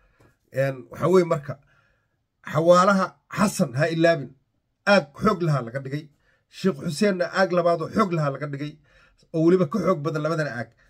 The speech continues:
Samatar Madoobe aag labaada laga dhigay. Sa-, ee, Sheikh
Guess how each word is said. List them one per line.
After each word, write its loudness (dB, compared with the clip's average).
Samatar -6
Madoobe -4
aag -4
labaada -6
laga -10
dhigay. -12
Sa-, -12
ee, -6
Sheikh -8